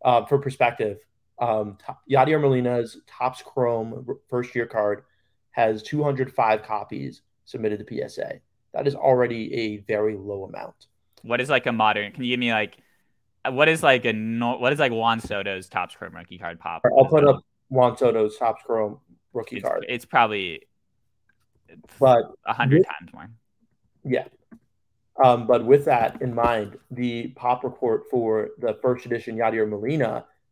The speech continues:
Speaker 1: has twenty-nine total copies submitted. So that's
Speaker 2: Total.
Speaker 1: really, I mean, give or take, like, for simplicity's, let's just say that's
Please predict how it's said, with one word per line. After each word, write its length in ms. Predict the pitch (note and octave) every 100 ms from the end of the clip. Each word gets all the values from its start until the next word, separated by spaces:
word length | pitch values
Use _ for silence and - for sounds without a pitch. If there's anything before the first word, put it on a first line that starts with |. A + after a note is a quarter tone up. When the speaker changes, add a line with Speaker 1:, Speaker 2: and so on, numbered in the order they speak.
| _
Speaker 1:
has 280 | A#2 G#2+ -
twenty-nine 1000 | - C#3 C3+ C3 B2 A2+ G#2+ G#2+ G2+ - _
total 300 | - - -
copies 540 | - - - - - _
submitted. 480 | _ - - - G#4+ _ _ _
So 120 | D3+
that's 160 | F3+
Speaker 2:
Total. 160 | C3 C3
Speaker 1:
really, 440 | C#3+ C#3+ - A2 - _ _ _ _ _ _ _ -
I 100 | C3
mean, 180 | A#2+ A2
give 200 | B2+ A#2+
or 80 | A2+
take, 420 | A#2 A2 G#2+ _ _
like, 280 | A2+ G2+ _ _ _
for 80 | A#2+
simplicity's, 600 | A#2 G#2 A2+ - A#2 A2
let's 140 | A2
just 180 | A2+ -
say 220 | A2+ G#2+
that's 460 | G#2+ G2+ G2 -